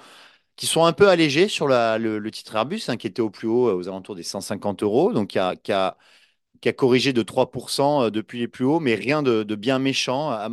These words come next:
à mon sens, Airbus va toujours profiter, ben, des déboires, euh, notamment de Boeing, et, euh, vous, vous pourrez monter en cadence,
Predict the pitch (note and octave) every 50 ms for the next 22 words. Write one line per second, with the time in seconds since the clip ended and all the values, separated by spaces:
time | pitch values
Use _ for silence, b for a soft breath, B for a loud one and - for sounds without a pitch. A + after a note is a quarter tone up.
0 | A#2 - A#2+ A#2 A#2+ A#2+ A#2+ - - C3+ C#3+ C#3 - A2+ G2 G#2 A#2 B2 A2 G#2
1 | F#2 - - - - A2+ A#2+ - _ - - A#2+ A#2 - - - G2+ - A#2+ A#2+
2 | A#2+ - B B B B B B B G#2 G2+ F#2+ G2+ F#2 G2+ A#2 A2+ A2 A#2 A#2+
3 | B2 B2 A2 F#2+ F#2+ F2+ G2 G2 F#2+ - G2+ G2+ G#2 G#2 F#2+ F2+ F2 F2 G2+ G2+
4 | G#2+ A#2 C#3 D3+ A#2+ F#2 - b b b b b b b b - B2+ C3 C3 C3
5 | C3 - - A2 G#2 G2+ G2 F#2+ F#2+ F#2+ F#2 F2+ F#2+ A#2+ C3 A#2+ _ - B2+ B2
6 | A#2+ A#2 - - - A#2 A#2 A#2 B2 C3+ C#3 C#3 - D3+ C#3+ C3 B2 - C3 A#2+
7 | A2+ A#2 A#2 B2+ - - - -